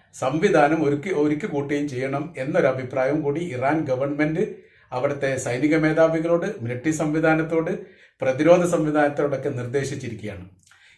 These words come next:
ഇസ്രായേലിൽ നിന്ന് നേരിട്ട് വരിക എന്ന് പറയുന്ന സമയത്ത് രണ്ടായിരം കിലോമീറ്റർ വൈദൂരത്തിലാണ് ഇറാനിലേക്ക് ഒരു മിസൈലോ ഡ്രോണുകളോ പായിച്ചുകൊണ്ട് തകർക്കേണ്ടത്,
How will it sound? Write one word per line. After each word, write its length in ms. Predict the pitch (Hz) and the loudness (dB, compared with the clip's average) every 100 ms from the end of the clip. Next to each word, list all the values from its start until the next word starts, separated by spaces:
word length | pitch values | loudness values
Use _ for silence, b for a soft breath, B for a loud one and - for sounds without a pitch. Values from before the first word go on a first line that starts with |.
| 156 | -4
ഇസ്രായേലിൽ 440 | 156 233 254 254 | 2 6 6 6
നിന്ന് 160 | 240 190 | 4 4
നേരിട്ട് 300 | 208 208 214 | 4 6 4
വരിക 240 | 175 180 | 6 6
എന്ന് 200 | 185 175 | 6 6
പറയുന്ന 180 | 165 151 | 2 2
സമയത്ത് 260 | 156 170 | 0 2
രണ്ടായിരം 540 | 202 160 160 160 160 151 | 2 4 6 6 4 2
കിലോമീറ്റർ 460 | 147 147 147 151 | 2 2 2 -2
വൈദൂരത്തിലാണ് 1000 | 147 131 143 156 190 202 175 151 131 143 180 - _ _ _ _ _ - | -2 0 2 2 4 2 2 2 2 2 -2 -6 _ _ _ _ _ -4
ഇറാനിലേക്ക് 680 | 139 160 170 170 156 - | 4 6 6 6 2 0
ഒരു 240 | 185 151 147 | -2 0 0
മിസൈലോ 520 | 135 - 160 175 175 | -2 0 4 4 2
ഡ്രോണുകളോ 540 | 135 139 147 160 175 | 0 0 2 2 2
പായിച്ചുകൊണ്ട് 540 | 127 131 143 151 135 131 | 0 0 0 -4 -4 -4
തകർക്കേണ്ടത്, 600 | 143 131 120 123 104 107 | -2 -2 -4 -6 -8 -10